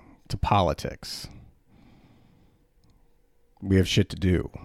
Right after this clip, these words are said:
We may have opinions, but we don't live our lives. And most people's opinions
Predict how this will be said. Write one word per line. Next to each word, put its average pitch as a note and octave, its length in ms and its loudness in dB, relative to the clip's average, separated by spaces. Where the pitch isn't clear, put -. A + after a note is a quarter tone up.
We C#3+ 80 8
may C3+ 160 12
have G2+ 180 6
opinions, F2+ 560 4
but G#2+ 120 2
we A#2 100 2
don't A#2+ 160 2
live E2+ 120 0
our D#2+ 120 0
lives. F2 320 -4
And C#3+ 100 4
most D3+ 200 8
people's G#2+ 260 4
opinions C3 800 0